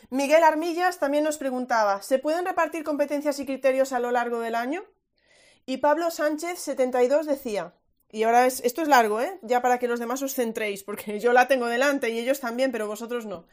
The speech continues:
Si tenemos en cuenta que los referentes de la evaluación son los criterios de evaluación y no las herramientas, exámenes, etcétera, en la programación didáctica, primaria, por ejemplo, en el apartado referido a la evaluación, ¿cómo debemos indicar los criterios de cualificación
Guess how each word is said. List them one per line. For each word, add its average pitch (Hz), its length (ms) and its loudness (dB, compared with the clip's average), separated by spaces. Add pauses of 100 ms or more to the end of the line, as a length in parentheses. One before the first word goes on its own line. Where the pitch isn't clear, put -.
(580)
Si 285 160 -4
tenemos 339 380 2
en 381 140 -4
cuenta 294 580 -2
que 254 80 -2
los 247 140 -2
referentes 247 420 -4
de 294 80 -2
la 262 80 0
evaluación 240 460 -2
son 247 160 -6
los 240 100 -8
criterios 240 380 -4
de 233 60 -4
evaluación 214 600 -2
y 220 80 -10
no 226 140 -6
las 226 180 -2
herramientas, 214 680 -6
exámenes, 202 460 -10
etcétera, 196 440 -8 (340)
en - 100 -10
la 220 100 0
programación 214 520 -2
didáctica, 220 720 -2
primaria, 220 420 -2
por 214 120 -6
ejemplo, 220 580 -8 (320)
en 233 160 -8
el 240 80 -2
apartado 277 720 4
referido 277 400 2
a - 20 6
la 262 80 4
evaluación, 254 640 0 (300)
¿cómo 320 240 2
debemos 311 380 2
indicar 262 360 0
los 254 200 0
criterios 269 480 -2
de 254 100 -4
cualificación 240 880 -4